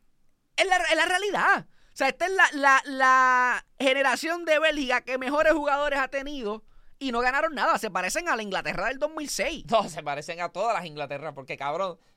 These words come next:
Speaker 2: de verdad, dime cuándo la, bueno, hay, hay sus años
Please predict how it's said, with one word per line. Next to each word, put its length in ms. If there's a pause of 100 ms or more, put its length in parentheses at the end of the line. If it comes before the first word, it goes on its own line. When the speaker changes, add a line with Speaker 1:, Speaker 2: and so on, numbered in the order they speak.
Speaker 2:
de 180
verdad, 400
dime 380 (120)
cuándo 800
la, 260
bueno, 380 (280)
hay, 240
hay 220
sus 220
años 320